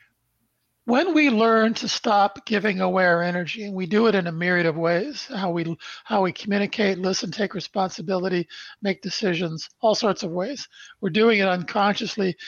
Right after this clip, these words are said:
and we've been doing it since birth. Um, but when we learn to stop giving away our energy, it enables us to, it,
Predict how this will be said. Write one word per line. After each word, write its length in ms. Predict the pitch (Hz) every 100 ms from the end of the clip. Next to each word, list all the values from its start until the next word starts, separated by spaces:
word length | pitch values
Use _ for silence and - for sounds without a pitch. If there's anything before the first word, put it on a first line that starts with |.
| -
and 100 | -
we've 140 | 175 175
been 120 | 180
doing 260 | 185 190 175
it 100 | 165
since 180 | 190
birth. 460 | - 208 185 - _ _ _ _ - - - -
Um, 440 | 214 208 196 190 196 _ _ _ _ _ _ _ _ _ _ _ -
but 140 | 226
when 240 | 196 262 349
we 140 | 302
learn 420 | 247 220 226 233
to 120 | 233 214
stop 460 | - 220 214 208
giving 340 | 220 196 208 190
away 300 | 185 190 185
our 140 | 175
energy, 640 | 180 185 170 - 208 262 233 _ _ _ _ _ - - _ _
it 120 | - 208
enables 540 | 196 226 262 240 180
us 300 | 196 202 -
to, 440 | - 208 180 175 - _ _ _ _ _
it, 160 | -